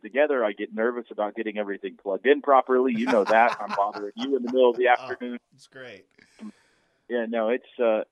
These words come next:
Speaker 1: it's a lot of fun, and, and hopefully that comes through on our broadcast, that we really enjoy what we do.
Speaker 2: Absolute blast, man.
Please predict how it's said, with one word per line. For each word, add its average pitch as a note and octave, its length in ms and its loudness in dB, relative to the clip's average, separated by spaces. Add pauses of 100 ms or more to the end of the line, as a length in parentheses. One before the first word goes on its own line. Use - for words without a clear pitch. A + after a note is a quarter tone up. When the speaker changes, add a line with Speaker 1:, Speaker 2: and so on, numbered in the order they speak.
(140)
Speaker 1:
it's B2+ 240 -6
a A#2+ 40 -6
lot G#2 180 2
of G#2 160 -6
fun, F#2 220 -12
and, F2 260 -16
and F#2+ 200 -10
hopefully G#2+ 400 -2
that F#2+ 200 0
comes G2+ 240 -4 (100)
through G2 240 -2
on F#2 80 -8
our F2+ 100 -4
broadcast, F#2+ 520 -2 (100)
that F#2 100 -12 (140)
we F#2+ 120 -10
really F#2+ 280 -2
enjoy F2 340 -6
what E2 120 -8
we E2 100 -8
do. D#2+ 140 -14 (240)
Speaker 2:
Absolute G#2 520 -10
blast, F2+ 420 -8
man. F#2 200 -12